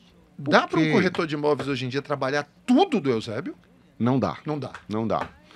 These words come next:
Speaker 2: E, inclusive,
Speaker 1: Não
Speaker 2: por
Speaker 1: dá.
Speaker 2: quê? Porque, no, por exemplo,
Speaker 1: Hum.
Speaker 2: apenas lote, que não tem parede, que não tem teto, que não tem, tem várias características que precisam ser analisadas na hora de
Speaker 1: Uhum.
Speaker 2: fechar um negócio,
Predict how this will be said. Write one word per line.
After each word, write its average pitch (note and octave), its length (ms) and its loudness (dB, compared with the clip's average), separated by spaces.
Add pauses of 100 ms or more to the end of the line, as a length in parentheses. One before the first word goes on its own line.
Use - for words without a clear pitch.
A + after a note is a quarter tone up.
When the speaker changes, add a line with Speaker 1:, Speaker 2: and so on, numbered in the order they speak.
(280)
Speaker 2:
E, D#3+ 280 4
inclusive, E3 420 2
Speaker 1:
Não D#3 60 2
Speaker 2:
por D#3 220 0
Speaker 1:
dá. - 40 -16
Speaker 2:
quê? C3+ 180 2
Porque, D3+ 540 -2
no, - 240 -8
por D#3+ 220 -4
exemplo, C3+ 240 4 (120)
Speaker 1:
Hum. - 140 -20
Speaker 2:
apenas A#3+ 500 2
lote, A#2 360 4
que C3 80 -2
não D3+ 120 0
tem F#3 220 -2
parede, C#3 580 0
que C#3 120 -8
não D3 120 -4
tem F3+ 240 -2
teto, A2+ 480 2
que C3+ 120 -8
não D#3 160 -4
tem, E3 360 -2 (460)
tem G#3+ 180 4
várias F#3 400 0
características E3+ 840 -4
que - 120 -8
precisam D#3 520 -4
ser D#3 160 -6
analisadas C#3+ 640 -2
na C#3+ 100 0
hora C#3+ 160 2
de - 60 -4
Speaker 1:
Uhum. - 40 -10
Speaker 2:
fechar C#3+ 220 -4
um D3 160 -6
negócio, G#2 560 -4